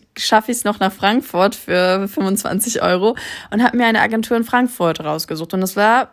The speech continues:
der Grund war wirklich, dass ich gesagt hab, okay, da kommst du irgendwie günstig hin, wenn's, wenn's sein muss. Und, ähm, die hatten dann so ein Ausschreiben, dass sie halt ein offenes Casting machen, was auch viele Agenturen damals oder auch jetzt noch angeboten haben.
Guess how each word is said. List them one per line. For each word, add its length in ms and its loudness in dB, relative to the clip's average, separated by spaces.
der 120 2
Grund 220 2
war 160 2
wirklich, 560 0
dass 140 0
ich 60 -6
gesagt 360 0
hab, 100 -2
okay, 240 -2
da 140 4
kommst 340 -2
du 40 0
irgendwie 260 0
günstig 400 0
hin, 220 2
wenn's, 420 -4
wenn's 200 -2
sein 300 2
muss. 340 -8
Und, 400 -4
ähm, 300 -2
die 80 2
hatten 100 2
dann 140 4
so 60 -2
ein 80 -2
Ausschreiben, 720 2
dass 160 -4
sie 80 -2
halt 100 0
ein 80 -4
offenes 280 -6
Casting 300 0
machen, 220 -2
was 160 -2
auch 240 -2
viele 220 2
Agenturen 600 2
damals 460 2
oder 140 -4
auch 80 -10
jetzt 240 -2
noch 180 -6
angeboten 640 0
haben. 340 2